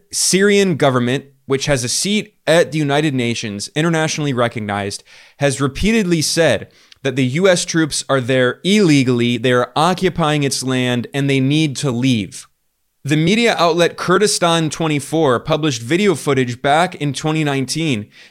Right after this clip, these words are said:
that shows the U S troops with the U S flag and armored vehicles occupying the oil fields in Syria. This is like a centuries-old colonial occupation,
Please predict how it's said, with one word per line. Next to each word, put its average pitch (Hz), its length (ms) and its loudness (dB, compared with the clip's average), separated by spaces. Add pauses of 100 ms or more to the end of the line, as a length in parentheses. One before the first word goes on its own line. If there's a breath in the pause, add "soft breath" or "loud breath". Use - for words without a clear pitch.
that 139 240 -2
shows 190 680 2
the 139 200 -4
U 147 320 0
S 175 220 2
troops - 540 -2
with 170 300 -2
the 175 80 -2
U 165 200 0
S 170 180 0
flag 135 400 0
and 123 220 -4
armored 156 320 2
vehicles 135 640 -2 (340 soft breath)
occupying 175 800 0
the 156 160 0 (100)
oil 180 360 4
fields 107 720 -4
in 165 360 0 (160)
Syria. 123 720 0 (580 soft breath)
This 196 220 -2
is 208 160 -2
like 202 180 2
a 175 120 0
centuries-old 185 1500 0
colonial 175 1080 2
occupation, 175 1080 -2